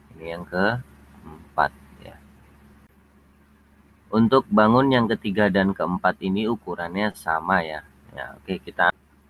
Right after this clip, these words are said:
oke, kita tulis informasinya ya. Dari bangun satu, dia kan bentuknya adalah persegi panjang dengan ukuran panjang ukuran panjangnya sama dengan lima belas senti, kemudian ukuran lebarnya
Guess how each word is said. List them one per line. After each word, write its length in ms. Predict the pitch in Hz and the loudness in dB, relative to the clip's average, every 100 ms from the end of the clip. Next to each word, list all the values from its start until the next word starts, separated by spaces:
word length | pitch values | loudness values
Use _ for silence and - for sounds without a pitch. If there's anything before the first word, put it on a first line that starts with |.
| _ _ _ _ _ _ _ _ - | _ _ _ _ _ _ _ _ -6
oke, 80 | |
kita 320 | 107 113 113 110 | -2 0 0 2
tulis 240 | 110 110 | 0 0
informasinya 720 | 107 104 104 104 - 104 113 | 0 0 2 0 0 0 2
ya. 160 | 117 117 | 2 2
Dari 240 | 95 92 | 0 0
bangun 400 | 87 90 90 90 | 0 0 0 -4
satu, 800 | - 82 78 _ 107 127 139 139 123 | -2 -4 -4 _ 0 2 2 -2 -8
dia 240 | 87 80 | -8 -8
kan 220 | - 104 110 | -2 -2 0
bentuknya 560 | 90 82 - - 98 | -2 -6 -16 -4 -2
adalah 400 | 92 82 85 82 - - - _ _ _ _ _ | -2 -4 -6 -6 -8 -20 -20 _ _ _ _ _
persegi 580 | 101 92 90 92 85 87 | 2 2 0 -2 -2 -6
panjang 720 | - 87 85 87 107 117 120 | 0 0 2 2 4 4 4
dengan 320 | 98 90 87 | 2 2 0
ukuran 640 | - 87 - 87 87 85 85 _ | -2 -6 -4 2 2 0 -4 _
panjang 1000 | 85 82 82 80 90 107 127 143 151 _ _ _ _ _ _ _ - | -2 -2 -6 -4 2 2 2 -4 -10 _ _ _ _ _ _ _ -20
ukuran 640 | 82 - 85 87 85 82 | -20 -14 -8 -4 -4 -6
panjangnya 1120 | 78 82 80 80 80 78 80 87 110 123 127 | -6 -6 -6 -14 -14 -14 -16 -2 2 4 2
sama 400 | 123 92 87 85 | 0 -4 -4 -6
dengan 480 | 80 80 82 98 101 | -8 -12 -2 0 0
lima 320 | 92 87 85 | -4 -4 -4
belas 400 | 78 80 78 78 | -4 -6 -6 -8
senti, 560 | - 78 78 - 110 120 | -16 -16 -16 -2 0 0
kemudian 640 | 120 87 85 78 82 80 | -2 -6 -6 -4 -4 -4
ukuran 480 | 80 80 85 82 80 | -6 -10 0 2 2
lebarnya 800 | 82 80 80 80 82 92 117 123 | -2 -4 -4 -6 -2 2 2 0